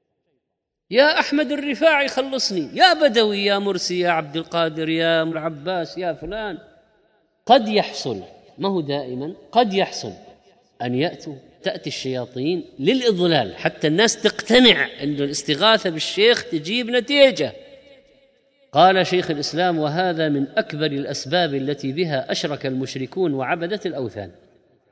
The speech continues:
إنه يجي عند الصنم ينادي فيسمع صوت، يسمع جوابًا، ما هو يتهيأ له ولا وسوسة فقط، لا، لا، يسمع جوابًا حقيقيًا.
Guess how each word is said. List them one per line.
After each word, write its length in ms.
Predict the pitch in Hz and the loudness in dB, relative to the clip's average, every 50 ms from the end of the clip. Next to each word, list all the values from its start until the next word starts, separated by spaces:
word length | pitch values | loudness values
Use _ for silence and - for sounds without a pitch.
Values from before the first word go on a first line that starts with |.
| _ _ _ _ _ - | _ _ _ _ _ -6
إنه 160 | 120 123 127 143 | -4 0 0 0
يجي 200 | 180 170 185 170 | 0 2 0 0
عند 200 | 156 147 123 120 | 0 0 -2 -4
الصنم 540 | - - - 151 151 147 127 127 143 135 - - - _ - _ _ _ _ _ _ _ _ _ _ _ _ _ - | -4 -4 0 0 0 0 0 -2 -4 -8 -10 -16 -20 _ -20 _ _ _ _ _ _ _ _ _ _ _ _ _ 2
ينادي 720 | 156 165 175 202 233 247 247 233 170 196 226 247 285 302 277 - - - - - - - _ _ _ _ _ _ _ - | 4 6 6 8 8 8 6 4 4 2 0 0 0 -2 -4 -8 -14 -20 -20 -20 -20 -20 _ _ _ _ _ _ _ -2
فيسمع 420 | - 175 254 269 - 285 277 247 | 2 2 2 2 4 4 4 4
صوت، 400 | - - 262 302 311 185 - - | 4 4 4 6 6 6 6 4
يسمع 260 | 262 254 - 269 233 | 0 -2 0 2 2
جوابًا، 540 | 233 190 208 220 254 285 277 180 147 120 104 107 - - - - - - - - | 2 2 2 2 4 4 2 2 0 -4 -4 -8 -14 -20 -20 -20 -20 -20 -14 -8
ما 180 | 139 151 196 226 | -4 -2 0 0
هو 220 | 226 240 233 226 | 0 0 0 0
يتهيأ 840 | 202 175 170 - 160 156 - 147 135 156 185 190 170 160 156 127 135 | 0 0 0 0 -2 -2 -2 -2 -2 0 0 0 0 0 0 -2 -2
له 220 | 151 175 165 151 | -4 -4 -4 -4
ولا 380 | 147 147 151 139 135 135 135 131 | -4 -4 -4 -4 -4 -4 -2 -2
وسوسة 640 | 127 135 170 165 - - 147 147 147 - - 135 113 | -2 -2 -2 -2 -4 -4 -4 -6 -6 -6 -6 -8 -8
فقط، 380 | 139 139 - 143 135 - - | -8 -8 -6 -6 -8 -8 -6
لا، 260 | 123 139 202 226 185 | -2 2 2 2 2
لا، 420 | 143 147 180 175 - - - - - - - - - _ _ - - | 2 -2 -2 -4 -4 -8 -12 -20 -20 -20 -20 -20 -20 _ _ -8 -4
يسمع 380 | 156 202 - - 196 190 147 | -2 -2 -2 0 0 0 0
جوابًا 440 | 139 120 127 131 151 185 190 190 156 | 0 0 0 0 2 2 2 2 0
حقيقيًا. 680 | - - 127 - 127 110 - 131 160 208 214 147 98 | -4 -4 -10 -8 -10 -10 -6 -6 -4 -2 -2 -2 -2